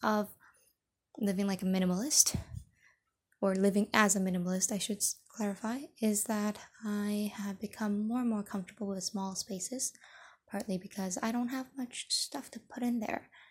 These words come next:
And I'm also quite happy to live most of my life and, um,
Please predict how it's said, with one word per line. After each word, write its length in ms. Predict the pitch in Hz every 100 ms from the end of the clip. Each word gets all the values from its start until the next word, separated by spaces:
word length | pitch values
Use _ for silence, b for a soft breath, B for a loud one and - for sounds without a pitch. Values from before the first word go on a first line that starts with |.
| B B B _ _ _ _ _ _ _ -
And 400 | 220 214 208 -
I'm 280 | - 214 208
also 420 | 208 208 214 202
quite 260 | 196 - 226
happy 260 | 208 208 208
to 140 | 202
live 260 | 196 202 -
most 520 | 202 208 226 226 -
of 120 | 196
my 180 | 202 190
life 320 | 190 196 208 -
and, 220 | 202 196 B B B B _ _ _ _ _ _ _ 254 240
um, 680 | 190 190 185 185 185 185